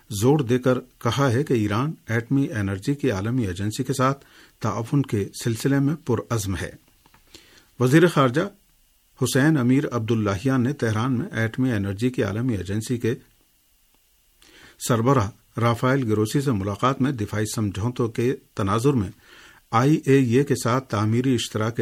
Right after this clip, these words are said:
عمل کے لیے ایران کے سنجیدہ عزم پر زور دیا اور امید ظاہر کی کہ ایٹمی انرجی کی عالمی ایجنسی کے سربراہ کے دورے سے فریقین کے درمیان تعاون مضبوط ہوگا۔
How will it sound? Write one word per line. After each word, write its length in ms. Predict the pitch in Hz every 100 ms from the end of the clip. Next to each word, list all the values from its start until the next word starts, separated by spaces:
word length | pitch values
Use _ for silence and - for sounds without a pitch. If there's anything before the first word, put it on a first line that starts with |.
| -
عمل 180 | 101 117
کے 160 | - 110
لیے 160 | 110
ایران 340 | 143 101 113 131
کے 100 | 123
سنجیدہ 540 | - 104 104 123 110 -
عزم 260 | 113 127 127
پر 200 | 98 92
زور 260 | 95 139
دیا 220 | 104 113
اور 200 | 180 101 90 - - - _
امید 400 | 123 120 139 147
ظاہر 240 | 110 104 104
کی 160 | 135
کہ 160 | 143 120
ایٹمی 320 | 98 117 135
انرجی 380 | 101 98 95 135
کی 120 | 135
عالمی 320 | 101 107 123
ایجنسی 440 | 92 92 113 113 120
کے 100 | 101
سربراہ 440 | - 95 104 123
کے 120 | 123
دورے 260 | 92 95 127 139
سے 100 | 135 - - - _ -
فریقین 380 | 170 151 113
کے 100 | 95
درمیان 420 | 98 107 117 135 156
تعاون 480 | 107 113 113 101 92 _ -
مضبوط 500 | 127 110 127 107 -
ہوگا۔ 280 | 110 90